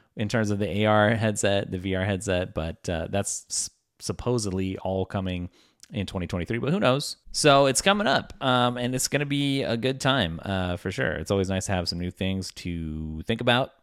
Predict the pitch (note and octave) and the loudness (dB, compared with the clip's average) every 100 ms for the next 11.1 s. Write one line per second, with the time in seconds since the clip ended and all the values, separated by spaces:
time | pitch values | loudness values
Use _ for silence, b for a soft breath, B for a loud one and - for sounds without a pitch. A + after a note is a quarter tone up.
0 | _ G2+ G2 F2 - G#2 A2 A2 A2+ - | _ -4 -2 -2 0 -2 2 2 2 0
1 | - - - F#2+ F2+ F2 E2+ E2+ F#2+ F2 | -10 -20 -10 -6 -4 -2 -4 -4 -2 0
2 | E2+ F#2 - - - G#2 - - G#2+ - | 0 -2 -2 -4 -6 -6 -4 -6 -6 -6
3 | G2 A2+ G#2+ G#2+ G#2+ A2+ - _ - F#2 | -4 -2 0 0 0 -4 -10 _ -4 -2
4 | F#2 G#2 - G#2 - G#2+ A2+ B2+ b - | 0 -2 -6 -6 -2 -2 -2 -6 b 0
5 | A#2 A2+ D3 B2+ A2+ - A#2+ - F#2+ F2+ | 2 4 4 4 -2 -2 -4 -2 -6 -6
6 | - - - D3 C#3 A#2 G2+ - G#2+ F#2 | -6 -6 -4 -4 0 0 0 2 0 2
7 | F2+ F2+ F2+ - _ _ A2+ G2 F#2 - | 0 0 0 -4 _ _ -4 0 0 0
8 | G#2+ F#2 D#2+ - F#2 E2+ E2+ - F2+ F#2 | 0 0 -2 -8 -4 -4 -4 -6 -6 -8
9 | _ _ _ - G2+ - B2+ G2+ G2+ A2 | _ _ _ -8 -6 -2 -2 -2 -2 0
10 | G#2 - G#2+ G#2+ G#2 F2 G2 F#2+ F2+ E2+ | -2 -2 0 2 2 0 0 0 0 0